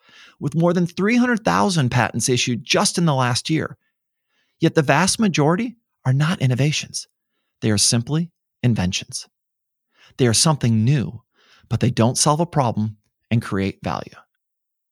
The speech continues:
This distinction is important because what you do to invent something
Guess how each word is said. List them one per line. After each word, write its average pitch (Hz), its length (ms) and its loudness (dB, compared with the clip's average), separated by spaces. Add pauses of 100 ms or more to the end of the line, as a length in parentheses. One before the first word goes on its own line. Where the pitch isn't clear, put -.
(280)
This 170 160 2
distinction 262 600 -2
is 277 100 -4
important 214 560 -2 (380)
because 156 240 4
what 139 260 0
you 254 140 0
do 214 160 2
to 190 100 2
invent 131 380 0
something 233 440 -2